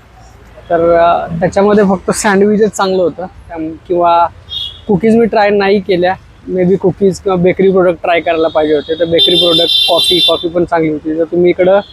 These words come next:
सेंट्रल प्लेसला पुण्यामध्ये जर कुठं बघत असाल की बाबा जिकडे तुम्हाला काही खायला किंवा काही थोडंसं, अ, टाइम स्पेंड करायचा आहे आणि पुण्यामध्ये इकडे तुम्ही आलात, एमजी, अ, सॉरी, कोणत्या रोडला आपण आहोत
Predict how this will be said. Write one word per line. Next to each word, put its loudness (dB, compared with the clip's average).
सेंट्रल 0
प्लेसला 0
पुण्यामध्ये 0
जर 2
कुठं 0
बघत 2
असाल -2
की -2
बाबा 0
जिकडे 2
तुम्हाला 2
काही 0
खायला 0
किंवा -4
काही 0
थोडंसं, 0
अ, 2
टाइम 0
स्पेंड 0
करायचा 0
आहे 4
आणि -2
पुण्यामध्ये 0
इकडे 2
तुम्ही 2
आलात, 2
एमजी, 4
अ, 0
सॉरी, 2
कोणत्या 2
रोडला 2
आपण 0
आहोत 0